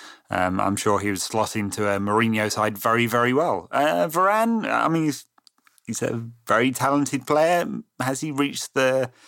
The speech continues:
the kind of levels that we thought he might when he was seventeen? Not sure.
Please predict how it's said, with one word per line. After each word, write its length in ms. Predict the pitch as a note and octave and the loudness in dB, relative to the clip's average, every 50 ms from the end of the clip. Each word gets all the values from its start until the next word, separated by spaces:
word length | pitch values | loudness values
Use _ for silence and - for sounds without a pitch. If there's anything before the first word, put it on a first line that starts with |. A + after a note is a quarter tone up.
| - - - _ _ _ _ | -20 -20 -20 _ _ _ _
the 100 | - A2 | -6 -2
kind 240 | - C3 C3 B2+ B2 | 0 2 2 2 4
of 80 | A#2+ | 4
levels 420 | A#2+ B2+ C3+ B2 D3 C#3 B2+ A#2 - | 4 4 4 4 2 2 0 0 0
that 280 | C3+ B2 A#2 - - _ _ | 0 0 0 -2 -6 _ _
we 100 | A#2+ A#2+ | -4 -4
thought 240 | A#2+ - C#3 C3+ B2+ | 0 2 2 2 2
he 60 | B2 B2 | 2 2
might 260 | B2+ B2+ C3+ C#3+ C3 | 2 2 2 2 2
when 120 | C3+ C3 | 2 2
he 80 | C3 B2+ | 2 0
was 140 | A#2 A2 - | -2 -4 -4
seventeen? 600 | - D3 C#3 C#3 B2+ - D3 D#3+ F3 F3+ E3 - | -2 0 0 0 0 0 0 0 0 -2 -4 -6
Not 160 | F3+ F3+ E3 - | -8 -8 -6 -2
sure. 300 | - C3+ A2+ F#2+ E2+ | 0 0 0 0 -2